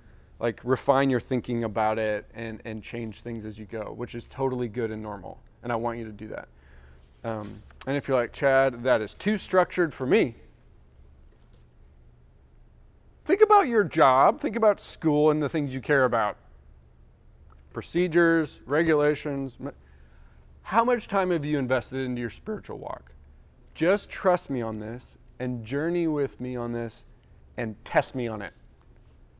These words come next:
And if you don't grow from it, then you can say, "Chad, it didn't work." And I'll say,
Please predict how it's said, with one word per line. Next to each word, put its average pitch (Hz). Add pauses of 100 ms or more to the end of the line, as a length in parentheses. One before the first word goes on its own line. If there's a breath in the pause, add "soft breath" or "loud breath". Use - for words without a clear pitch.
(180)
And 131
if 151
you 175
don't 220
grow 202
from 127
it, 131
then 127
you 127
can 120
say, 123
"Chad, 147
it 123
didn't 139
work." 139 (840)
And 113
I'll 113
say, 113